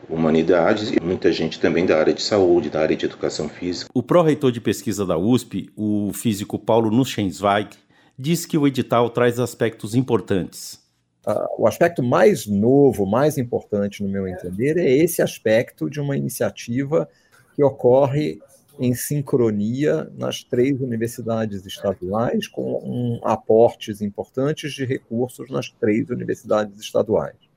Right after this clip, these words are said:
Speaker 3: O segundo aspecto que eu acho que é interessante é uma ênfase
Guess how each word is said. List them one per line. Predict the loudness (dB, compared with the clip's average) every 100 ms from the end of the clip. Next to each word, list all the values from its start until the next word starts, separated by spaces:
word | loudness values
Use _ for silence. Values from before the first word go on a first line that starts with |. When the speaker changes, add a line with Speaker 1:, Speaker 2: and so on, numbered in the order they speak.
| _ _
Speaker 3:
O | -8
segundo | -2 0 4 4 6 4
aspecto | 4 2 2 0 -10
que | -4
eu | -4
acho | -4 -8 -14
que | -10 -4
é | 0 0 0 0 -2 -2 -4 -8 -12 -20 -20 -16
interessante | -10 -4 -4 0 2 4 2 0 -10 -12 -20 -20 _ 0
é | 4 6
uma | 6 4 4
ênfase | 2 0 -2 -2 -4